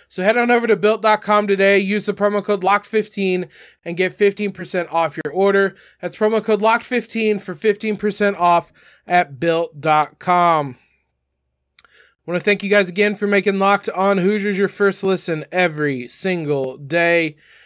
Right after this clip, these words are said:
Reminder, subscribe to us over at YouTube. Audience is j-,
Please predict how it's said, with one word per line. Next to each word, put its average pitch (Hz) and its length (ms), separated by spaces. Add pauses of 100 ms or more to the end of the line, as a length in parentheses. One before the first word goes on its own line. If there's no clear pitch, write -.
(560)
Reminder, 190 420
subscribe 214 520
to 226 80
us 214 120
over 202 220
at 170 140
YouTube. 214 520
Audience 190 480
is 165 200
j-, 202 180